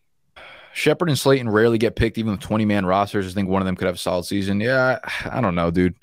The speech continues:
N-, like, they didn't have a single pass catcher with a good season last year. Now you have Golladay and Kadarius Toney as the guys. Sh-, Shepard's coming off a, an, A-, uh, an Achilles tear. Darius Slayton's a kind of a one-man pony or a one-trick pony.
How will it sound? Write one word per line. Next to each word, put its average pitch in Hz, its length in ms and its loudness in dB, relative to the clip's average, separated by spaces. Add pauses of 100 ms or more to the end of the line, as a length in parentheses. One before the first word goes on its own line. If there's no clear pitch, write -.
(580)
N-, 107 300 2
like, 107 240 0
they 131 80 0
didn't 151 160 6
have 104 80 2
a 85 60 -6
single 98 340 0
pass 87 240 0
catcher 90 280 0
with 85 120 0
a 82 40 -2
good 87 140 0
season 87 260 0
last 90 300 2
year. 80 240 -2
Now 98 140 4
you 104 100 8
have 90 120 4
Golladay 95 600 6
and 95 180 0
Kadarius 92 380 2
Toney 90 420 2
as 87 200 0
the 87 80 -4
guys. 87 420 2
Sh-, - 240 -2
Shepard's - 320 2
coming 110 200 2
off 95 180 2
a, 78 180 -4
an, 92 180 -2
A-, 95 240 -2
uh, 87 100 0
an 80 120 -6
Achilles 104 460 0
tear. 95 400 2 (360)
Darius 127 260 4
Slayton's 104 300 2
a 90 120 0
kind 95 200 0
of 87 60 -2
a 85 60 0
one-man 87 400 0
pony 90 380 -2 (340)
or 87 80 0
a 85 40 0
one-trick 87 380 -2
pony. 92 360 0